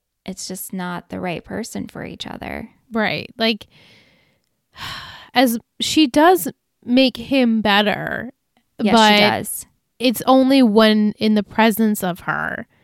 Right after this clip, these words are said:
Speaker 1: Right.
Speaker 2: You know, he's not actually changing. He's just changing to appease her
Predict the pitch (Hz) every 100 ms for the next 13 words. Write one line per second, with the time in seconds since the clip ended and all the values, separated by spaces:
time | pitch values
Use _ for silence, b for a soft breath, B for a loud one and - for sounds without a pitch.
0 | _ _ _ - 220 208 247 254 254 269
1 | - 208 214 - 226 208 - 214 196 190
2 | 160 143 180 226 220 240 - - 240 226
3 | 220 214 - 190 175 - 202 196 208 202
4 | - - - -